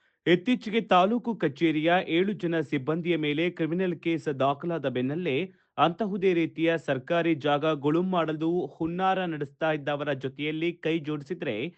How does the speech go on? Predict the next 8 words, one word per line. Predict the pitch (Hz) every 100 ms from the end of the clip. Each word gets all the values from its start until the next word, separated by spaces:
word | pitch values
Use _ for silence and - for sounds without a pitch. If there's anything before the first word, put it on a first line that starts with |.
| _ _ -
ಅಧಿಕಾರಿಗಳು, | 165 208 208 185 185 196 196 208 233
ಗ್ರಾಮಸ್ಥರು. | 131 143 170 196 214 - 147 107 73 - _ -
ಏನ್ | 175 240 269
ಸ್ಟೋರಿ | - 220 214 202
ಅಂತೀರಾ? | 185 185 202 139 196 247 -
ಬನ್ನಿ | 131 156 185 175 117 69 - -
ನೋಡಿ | 135 135 175 226
ಬರೋಣ. | 233 220 151